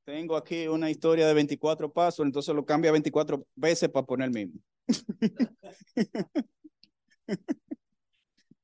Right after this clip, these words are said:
Y bueno, creo que hay algo aquí. Prueba de que cumplimiento no es seguridad, pues ahí ustedes ven Atlassian, MailChimp, LastPass, Dropbox,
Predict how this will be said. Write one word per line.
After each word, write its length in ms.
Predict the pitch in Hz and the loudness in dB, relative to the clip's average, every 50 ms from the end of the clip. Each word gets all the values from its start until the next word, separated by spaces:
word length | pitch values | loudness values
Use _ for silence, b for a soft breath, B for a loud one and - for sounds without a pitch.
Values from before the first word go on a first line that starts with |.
| _ _ _ _ _ _ _ _ _ _ _ _ _ _ _ _ _ _ | _ _ _ _ _ _ _ _ _ _ _ _ _ _ _ _ _ _
Y 300 | - 143 151 147 147 147 | -4 -2 -2 0 0 -2
bueno, 360 | 131 127 165 160 131 113 117 123 120 | 0 0 0 0 0 -2 -2 -6 -6
creo 240 | - 131 131 143 143 | -4 -4 -4 -2 -2
que 120 | 151 151 | -4 -2
hay 180 | 147 147 147 143 | -2 -2 -2 -4
algo 300 | 143 143 143 143 143 135 | -6 -8 -10 -8 -10 -10
aquí. 360 | 135 - - 165 165 156 143 _ _ _ _ _ _ _ _ _ _ | -10 -12 -16 -16 -16 -16 -18 _ _ _ _ _ _ _ _ _ _
Prueba 320 | - 160 175 190 202 196 | -6 -4 -2 0 0 0
de 200 | 196 180 170 - | 0 -2 -4 -6
que 280 | - 160 156 151 147 139 | -6 -4 -4 -4 -4 -4
cumplimiento 640 | 147 147 143 143 147 156 160 170 180 170 175 165 160 | -4 -6 -2 -2 2 4 4 4 4 4 4 4 6
no 280 | 165 165 170 170 165 | 6 6 6 6 6
es 160 | 175 175 175 | 4 4 2
seguridad, 580 | - 160 156 160 160 165 165 175 180 175 175 175 | 0 -2 -2 -2 -4 -6 -4 -4 -4 -4 -4 -6
pues 200 | 170 147 139 131 | -4 -4 -2 0
ahí 120 | 127 131 135 | 0 0 0
ustedes 360 | 143 143 - 156 147 143 135 | -2 0 2 2 2 4 2
ven 180 | 135 139 139 139 | 0 -2 -2 -2
Atlassian, 1000 | 123 120 - 131 135 135 135 135 123 - 135 127 123 123 123 123 120 120 123 | -4 -4 -4 -2 0 0 0 -2 -4 -6 -8 -8 -6 -6 -6 -6 -6 -6 -6
MailChimp, 680 | 120 123 127 131 127 123 - - 127 120 120 117 110 117 | -6 -4 -4 -6 -6 -8 -8 -10 -8 -6 -6 -8 -8 -6
LastPass, 1000 | 117 117 120 117 - _ - 123 123 123 123 120 - - - - - - - - _ | -8 -8 -8 -8 -12 _ -6 -4 -2 -2 -2 -4 -4 -4 -4 -4 -4 -6 -8 -12 _
Dropbox, 840 | 113 123 123 123 127 120 113 110 123 123 123 - - - - _ | -4 0 2 2 2 2 0 -2 -4 -6 -4 -6 -12 -16 -18 _